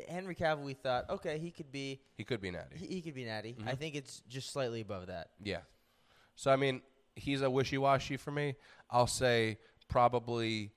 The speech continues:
Speaker 2: a test only, so technically not natty.
Speaker 1: Mm-hmm.
Speaker 2: But he's not a sauce head.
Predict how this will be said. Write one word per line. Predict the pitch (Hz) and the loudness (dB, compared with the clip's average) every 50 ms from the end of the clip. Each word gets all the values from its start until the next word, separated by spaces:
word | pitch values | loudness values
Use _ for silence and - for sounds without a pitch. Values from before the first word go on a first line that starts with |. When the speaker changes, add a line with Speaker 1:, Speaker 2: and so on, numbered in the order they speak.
| _ _ _ _ _ _ _ _ _ _ - | _ _ _ _ _ _ _ _ _ _ -8
Speaker 2:
a | 110 104 - _ _ | -8 -8 -8 _ _
test | - - 107 101 - - - 110 | 0 0 0 0 0 -2 -2 0
only, | 101 101 98 98 98 92 90 90 90 - _ | 0 0 0 -2 -4 -4 -4 -6 -8 -10 _
so | - - - 98 92 | -14 -10 -8 -6 -8
technically | - - - 98 98 - - 98 - - 98 95 95 | -6 -4 -4 -4 -4 -4 -6 -10 -8 -6 -6 -6 -4
not | 92 90 90 80 | -2 -4 -4 -4
natty. | 82 92 90 87 85 87 85 85 - _ _ - 113 | -2 -2 -2 -2 -2 -2 -4 -6 -8 _ _ -18 -16
Speaker 1:
Mm-hmm. | 110 110 101 98 98 - - - _ | -14 -14 -14 -16 -18 -20 -20 -2 _
Speaker 2:
But | - 120 117 110 - - - - _ _ _ _ | 6 8 8 6 4 -2 -12 -20 _ _ _ _
he's | - - 117 120 117 110 98 | -12 -8 -4 -4 -2 -2 -2
not | 104 104 101 98 92 - - | -2 0 0 0 -2 -4 -8
a | 98 92 | -8 -8
sauce | - - - 98 90 85 - - | -6 -4 -2 -2 -2 -2 -2 -4
head. | 92 87 | -4 -4